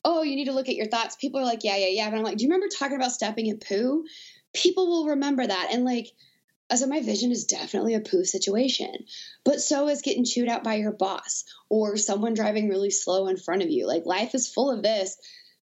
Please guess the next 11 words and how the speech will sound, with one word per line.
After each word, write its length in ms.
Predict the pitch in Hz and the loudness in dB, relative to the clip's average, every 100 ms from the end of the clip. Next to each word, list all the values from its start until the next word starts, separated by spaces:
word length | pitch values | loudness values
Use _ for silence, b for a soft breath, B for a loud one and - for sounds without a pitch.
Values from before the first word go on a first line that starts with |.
| _ | _
but 100 | 247 | 0
the 80 | - | 0
part 260 | - - 254 | 0 -2 0
you 120 | 285 | 0
can 200 | 285 262 | -2 -2
control 460 | 240 226 - 202 202 | 0 -2 0 0 0
is 120 | 208 | 0
your 100 | 190 | 0
reaction. 560 | 175 170 175 - 156 156 | 2 0 -2 -4 -2 0
And, 100 | 190 | 2
like, 240 | 175 165 | 0 -2